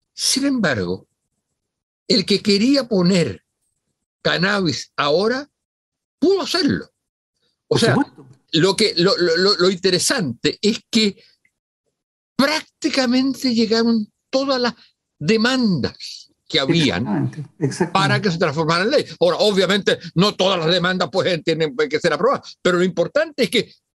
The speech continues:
Speaker 1: tuvieron la oportunidad de llegar.
Speaker 2: Tuvieron la oportunidad de llegar, de lle-, de suscitar apoyo y luego llegar.
Speaker 1: Claro.
Speaker 2: O sea,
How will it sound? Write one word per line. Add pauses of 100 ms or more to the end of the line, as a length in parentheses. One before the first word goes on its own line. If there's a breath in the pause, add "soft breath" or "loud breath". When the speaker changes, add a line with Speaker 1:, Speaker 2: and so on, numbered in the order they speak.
(140)
Speaker 1:
tuvieron
la
oportunidad (300)
de
llegar. (1040)
Speaker 2:
Tuvieron
la
oportunidad
de
llegar, (140)
de
lle-,
de
suscitar
apoyo (200)
y
luego
llegar. (420)
Speaker 1:
Claro.
Speaker 2:
O
sea,